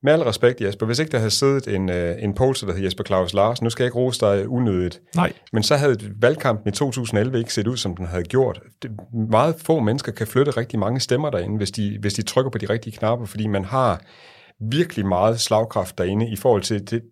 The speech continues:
Speaker 1: det ansvar, man får. Der er der altså nogle, øh, partier, som er rigtig, rigtig godt udstyret, både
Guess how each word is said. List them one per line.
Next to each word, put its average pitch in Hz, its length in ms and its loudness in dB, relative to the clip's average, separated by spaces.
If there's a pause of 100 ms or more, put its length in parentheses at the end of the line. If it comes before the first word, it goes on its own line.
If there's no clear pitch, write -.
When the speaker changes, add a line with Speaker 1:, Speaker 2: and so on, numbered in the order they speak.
(140)
Speaker 1:
det 120 100 4
ansvar, 110 300 2
man 85 160 -4
får. 98 300 0 (880)
Der 135 80 8
er 147 100 8
der 127 140 4
altså 117 220 2
nogle, 143 400 4
øh, 101 340 6
partier, 110 400 0
som 98 240 0
er 92 220 -2
rigtig, 131 440 -6
rigtig 117 240 -4
godt 113 200 4 (120)
udstyret, 98 680 0
både 113 340 4